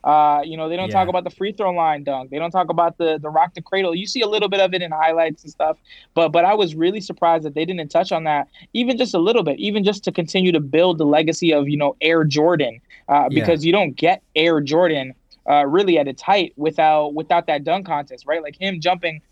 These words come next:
Speaker 1: from the free throw line i-, is probably the most iconic, uh,
Speaker 2: Mm-hmm.
Speaker 1: you know, M J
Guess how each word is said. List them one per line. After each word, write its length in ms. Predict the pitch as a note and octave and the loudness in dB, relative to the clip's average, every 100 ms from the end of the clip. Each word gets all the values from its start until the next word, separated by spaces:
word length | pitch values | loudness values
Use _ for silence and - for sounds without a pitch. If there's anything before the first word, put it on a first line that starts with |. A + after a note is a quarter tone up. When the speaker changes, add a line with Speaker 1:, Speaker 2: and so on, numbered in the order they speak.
| _ _ | _ _
Speaker 1:
from 200 | F#3+ F#3+ | -2 0
the 60 | D#3+ | -2
free 220 | - - | -4 -6
throw 180 | F#3+ E3+ | -2 2
line 260 | D#3 D#3 | 2 2
i-, 100 | D3+ - | -2 -4
is 200 | D#3 C#3+ | -6 -2
probably 480 | F#3 F#3+ E3+ E3 | 0 0 2 0
the 100 | D#3 | 0
most 240 | D#3 D#3 - - | -2 -4 -4 -2
iconic, 640 | - - F3 F3 D#3+ D#3+ - - - - | -2 0 0 0 0 -4 -8 -14 -12 0
uh, 300 | D3+ D#3 D3 | 4 4 2
Speaker 2:
Mm-hmm. 80 | A#2 | -2
Speaker 1:
you 60 | |
know, 180 | D#3 D3+ | -4 -6
M 220 | D#3 F3+ E3 | -6 -8 -6
J 460 | E3 E3 D#3 D3 | -4 -4 -4 -8